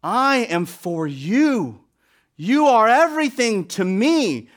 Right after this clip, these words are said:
This is not just a rehearsing of information. This is a declaration of pride and glory.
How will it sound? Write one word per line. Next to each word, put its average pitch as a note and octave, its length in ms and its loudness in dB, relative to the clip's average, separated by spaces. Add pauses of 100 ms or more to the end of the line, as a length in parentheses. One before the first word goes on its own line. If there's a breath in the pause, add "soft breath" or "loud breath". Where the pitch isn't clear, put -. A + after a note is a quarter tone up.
(100)
This B3+ 200 -4
is A#3+ 160 -4
not C4+ 260 2
just B3 300 -4
a G#3 40 -2
rehearsing G3 720 0
of F3 140 0
information. G3+ 800 -4 (240 loud breath)
This B3+ 260 -2
is A#3 120 -4
a G3+ 100 2
declaration A#3 1000 0
of F#3 120 -2
pride A3+ 400 0
and F3 140 -2
glory. F#3 560 0